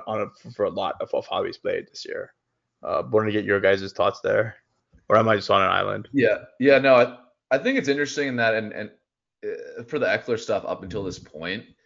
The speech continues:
Speaker 2: it hasn't been very efficient receiving usage. Today, he had twelve for, for
Speaker 1: Yeah.
Speaker 2: ninety-six, which is pretty good for a running back. But up until today, he had, you know, sixteen targets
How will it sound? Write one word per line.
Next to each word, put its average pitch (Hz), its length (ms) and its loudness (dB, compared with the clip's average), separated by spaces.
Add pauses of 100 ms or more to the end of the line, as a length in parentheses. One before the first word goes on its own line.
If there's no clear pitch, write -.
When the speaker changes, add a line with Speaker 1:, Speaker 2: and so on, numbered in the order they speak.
(320)
Speaker 2:
it 98 100 -8
hasn't 135 300 -2
been 180 160 -4
very 110 260 2
efficient 123 640 -8 (100)
receiving 127 580 -8
usage. 139 500 -8
Today, 120 540 -2
he 107 120 -10
had 101 140 -2
twelve 92 480 -6
for, 82 400 -8
for 87 100 -12
Speaker 1:
Yeah. 82 100 -10
Speaker 2:
ninety-six, 80 500 -10
which 78 120 -16
is 78 160 -16
pretty 82 300 -12
good 82 180 -8
for 85 140 -10
a 85 40 -8
running 82 280 -8
back. 95 320 -2
But 82 220 -6 (500)
up 110 160 -4
until 151 260 -6
today, 98 680 -2
he 104 320 -14
had, 90 320 -2
you 90 80 -12
know, 78 220 -10
sixteen 113 760 -10
targets 95 800 -6